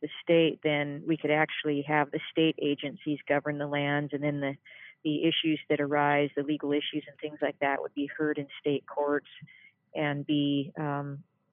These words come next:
you know, be decided by juries of actual peers of people that live in and understand, um, the local culture and,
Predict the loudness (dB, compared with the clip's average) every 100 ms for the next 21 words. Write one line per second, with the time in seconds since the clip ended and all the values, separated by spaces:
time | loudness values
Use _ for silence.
0 | _ -20 -16 -12 -4 0 0 -2 -8 -4
1 | 2 2 2 0 -2 0 0 2 2 0
2 | -4 -4 -2 -2 -2 -6 -4 2 4 4
3 | 2 -2 -4 -2 -2 0 0 0 0 -6
4 | -20 _ 2 4 4 0 0 0 -2 -2
5 | -4 -2 -2 0 0 -2 -8 _ _ _
6 | _ -8 -6 -4 -6 -6 -2 2 2 0
7 | -2 -2 -2 -2 -2 0 0 -2 -8